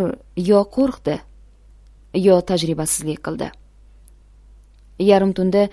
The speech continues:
uyiga qaytib, darvozadan kirayotgan Soliga qarshidagi ko'p qavatli uyning chorbog'idan o'q uzib tekkiza olmadi. Miltiqni ham tashlab qochdi. Xayriyat, uni tutisha olmadi.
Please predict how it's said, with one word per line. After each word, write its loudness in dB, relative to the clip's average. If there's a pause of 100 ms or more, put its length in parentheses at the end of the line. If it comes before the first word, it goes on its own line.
(300)
uyiga 2
qaytib, -2
darvozadan 0
kirayotgan 0
Soliga 0 (300)
qarshidagi -2
ko'p -2
qavatli -2
uyning 0
chorbog'idan -2 (440)
o'q 4
uzib -2 (180)
tekkiza -4
olmadi. -6 (1200)
Miltiqni 2
ham -4
tashlab -4
qochdi. -8 (1160)
Xayriyat, 2 (680)
uni 4
tutisha -6
olmadi. -6